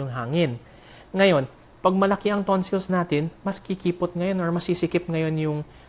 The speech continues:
daanan ng air, ng hangin. So, pag nangyari yun, you could have symptoms of obstructive sleep apnea, no? Or, uh, sleep disordered breathing ang tawag namin. Nahihirapan sa pagtulog, no?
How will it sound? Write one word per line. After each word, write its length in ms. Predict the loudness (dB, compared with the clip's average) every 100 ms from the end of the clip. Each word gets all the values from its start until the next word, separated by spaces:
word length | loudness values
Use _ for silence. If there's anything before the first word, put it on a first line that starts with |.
| -4
daanan 400 | -2 -2 -2 -2
ng 220 | -4 -4 -6 -6 -8 0
air, 320 | 4 4 2 -4
ng 160 | -6 -4
hangin. 400 | -4 -2 -2 -4 -12 -20 -14
So, 160 | -2 0
pag 240 | 2 2
nangyari 560 | 2 0 0 0 0 0
yun, 160 | -2 -6 -10 -6
you 80 |
could 160 | -2 0
have 240 | 0 0
symptoms 480 | -2 -6 -4 -6 -6
of 80 | -8
obstructive 640 | -8 -10 -8 -8 -6 -8
sleep 240 | -6 -10 -10
apnea, 640 | -14 -12 -6 -4 -4 -6 -10
no? 240 | -10 -8 -8 -14 -20 -10
Or, 240 | 0 0 0 0
uh, 240 | 4 4
sleep 320 | 2 -2 0
disordered 480 | -2 0 -2 -2 -4
breathing 400 | -6 -2 -2 -2
ang 160 | -4 -4
tawag 320 | -2 0 -4
namin. 320 | -6 -6 -4
Nahihirapan 560 | 0 2 2 0 0 -4
sa 80 |
pagtulog, 640 | -4 -8 -6 -4 0 0 0
no? 160 | -4